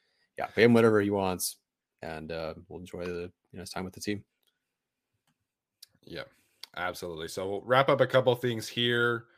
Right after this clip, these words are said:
Speaker 2: Uh, <laughs> Thomas, damn Seahawks paying over, overpaying for a small linebacker, pretty much. Um, couple people asking about Brian Bulaga. Uh, I've received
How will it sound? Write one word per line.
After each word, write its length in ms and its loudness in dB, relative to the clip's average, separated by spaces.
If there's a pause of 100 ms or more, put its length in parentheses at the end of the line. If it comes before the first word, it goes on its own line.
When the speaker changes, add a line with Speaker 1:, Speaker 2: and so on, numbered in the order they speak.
(320)
Speaker 2:
Uh, 220 0 (140)
<laughs> 120 -20
Thomas, 440 -4
damn 300 -2
Seahawks 380 -4
paying 200 -4
over, 260 -10 (140)
overpaying 460 -4
for 120 -6
a 40 -6
small 300 -4
linebacker, 680 -4 (440)
pretty 160 -14
much. 300 -16 (560)
Um, 680 0 (200)
couple 220 2
people 200 4
asking 340 4
about 260 0
Brian 280 0
Bulaga. 680 4 (180)
Uh, 60 -16 (280)
I've 120 -16 (100)
received 460 -10